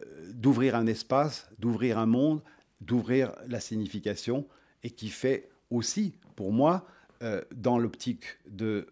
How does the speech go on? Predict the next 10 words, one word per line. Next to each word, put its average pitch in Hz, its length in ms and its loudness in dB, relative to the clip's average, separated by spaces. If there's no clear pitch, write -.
aussi 117 300 -4
bien 110 220 0
Sophocle 117 560 2
que 110 120 -4
d'Aristote, 104 720 -4
il 101 60 -8
faut 113 160 -2
lui 104 160 0
reconnaître 101 540 -4
cela, 165 320 0